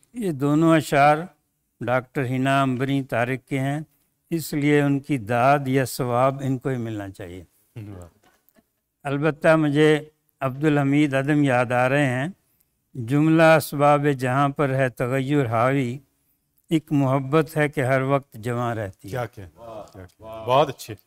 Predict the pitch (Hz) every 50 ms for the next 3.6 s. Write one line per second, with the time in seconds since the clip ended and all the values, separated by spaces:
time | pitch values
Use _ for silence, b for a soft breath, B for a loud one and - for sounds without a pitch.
0 | _ _ _ - 101 92 - _ _ _ _ _ _ _ - 117 101 120 127 135
1 | 139 147 147 143 139 139 123 - 113 117 139 135 135 135 143 139 131 135 131 123
2 | 131 135 127 113 107 139 135 127 120 131 127 101 98 131 120 120 127 131 127 135
3 | 139 131 110 107 120 123 131 135 139 135 139 151